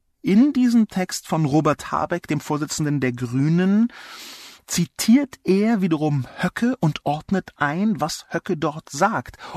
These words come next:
um mal zu zeigen, dass die A F D keine normale Partei ist, sondern eine mit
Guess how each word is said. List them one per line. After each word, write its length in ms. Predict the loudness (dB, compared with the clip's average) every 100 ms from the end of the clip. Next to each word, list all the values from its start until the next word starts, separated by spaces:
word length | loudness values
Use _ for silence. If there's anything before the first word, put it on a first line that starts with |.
| 2
um 160 | 4
mal 180 | 4 0
zu 140 | 0 -4
zeigen, 400 | -2 -2 0 -2
dass 100 | -2
die 140 | 0
A 20 |
F 100 | 0
D 120 | -2
keine 380 | -4 0 2 2 -2 -8 2
normale 500 | 6 6 6 4 2
Partei 360 | -2 -8 -6
ist, 180 | -6 -4
sondern 260 | 0 2 2
eine 300 | 2 4 4
mit 220 | 2 -2